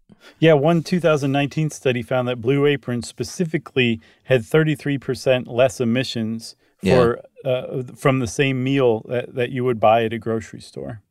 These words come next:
Speaker 2: Yeah, and they haven't sponsored us in a long time, so
Speaker 1: No, no,
Speaker 2: this is
Speaker 1: no.
Speaker 2: not payola.
Speaker 1: <laughs> Right. So there's actually a pretty big, widespread push to innovate new packaging materials that are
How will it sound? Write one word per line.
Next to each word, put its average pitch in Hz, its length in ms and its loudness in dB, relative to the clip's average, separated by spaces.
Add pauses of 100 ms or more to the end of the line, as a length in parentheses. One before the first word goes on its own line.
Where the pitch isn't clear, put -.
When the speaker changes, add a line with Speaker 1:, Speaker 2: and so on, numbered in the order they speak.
(120)
Speaker 2:
Yeah, 80 280 -2
and 107 80 0
they 151 60 6
haven't 226 180 2
sponsored 131 380 2
us 92 160 2
in 87 60 2
a 85 60 0
long 85 220 -2
time, - 240 -10
so - 240 -8 (140)
Speaker 1:
No, 175 240 6
no, 139 180 4 (160)
Speaker 2:
this - 160 -2
is 127 80 -2
Speaker 1:
no. 139 80 6
Speaker 2:
not - 140 2
payola. 107 380 6 (220)
Speaker 1:
<laughs> 95 220 -8
Right. 123 360 2 (680)
So 202 460 4
there's 226 340 2
actually 247 420 2
a 196 60 8
pretty 190 400 -2
big, 165 480 2
widespread 139 920 2
push 156 460 0
to 131 320 -2
innovate 135 720 0 (160)
new 139 300 4
packaging 139 640 2
materials 113 540 -4
that 123 160 4
are 110 140 2